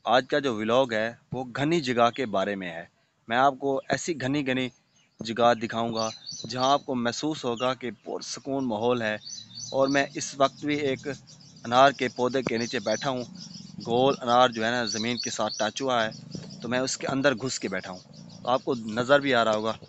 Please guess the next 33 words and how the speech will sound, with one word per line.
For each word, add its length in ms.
ऊपर 240
भी 120
थोड़ा 220
सा 140
देख 260
रहे 80
हैं, 80
मेरे 140
ऊपर 260
अनार 280
का 120
पौधा 280
है, 100
इधर 280
अनार 380
का 140
मतलब 280
पौधे 360
रखता 380
है, 120
सामने 380
इधर 220
है, 80
इधर 240
अनार 320
भी 140
लगे 240
हुए 200
हैं। 120
बहुत 320
घनी 260
प्लेस 340
है, 120